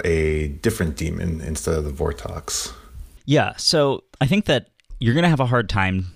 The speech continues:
Speaker 2: pushing for Fang Gu, just because the amount of misinformation that's out there is hard to overcome. Sometimes you can get lucky and,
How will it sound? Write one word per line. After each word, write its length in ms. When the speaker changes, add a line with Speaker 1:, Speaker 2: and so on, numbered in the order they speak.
Speaker 2:
pushing 360
for 160
Fang 280
Gu, 260
just 260
because 500
the 240
amount 260
of 60
misinformation 640
that's 160
out 200
there 360
is 140
hard 240
to 80
overcome. 460
Sometimes 420
you 80
can 100
get 120
lucky 420
and, 640